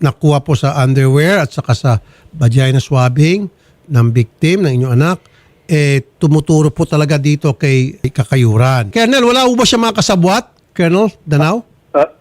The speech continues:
Speaker 2: wa-, wala po, sir. Ah, mag-isa lang daw siya na gumawa niyan, sir.
Speaker 1: Okay.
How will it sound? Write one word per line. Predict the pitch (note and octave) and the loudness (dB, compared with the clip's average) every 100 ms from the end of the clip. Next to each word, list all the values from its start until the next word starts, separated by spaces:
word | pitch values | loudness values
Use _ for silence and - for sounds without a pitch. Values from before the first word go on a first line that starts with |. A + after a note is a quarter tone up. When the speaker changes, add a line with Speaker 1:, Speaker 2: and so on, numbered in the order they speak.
| _ | _
Speaker 2:
wa-, | C#3+ D#3 - | 0 2 2
wala | D#3 F#3+ | 2 2
po, | F#3 F#3+ | 2 2
sir. | G#3+ | 2
Ah, | F#3 D#3 D3+ D3+ | 0 0 0 0
mag-isa | D#3 - E3+ | -2 -2 0
lang | E3 | 0
daw | E3 E3+ D#3+ D#3 | 2 4 4 2
siya | E3 | 0
na | D#3 D3+ C3+ | 0 -2 0
gumawa | C3+ C#3 C3+ C3 | 0 2 2 0
niyan, | A#2 | 0
sir. | A2+ F#2+ - _ _ _ _ _ _ _ _ | -2 -2 -10 _ _ _ _ _ _ _ _
Speaker 1:
Okay. | D3 D3 D3 C#3 | -2 0 0 -2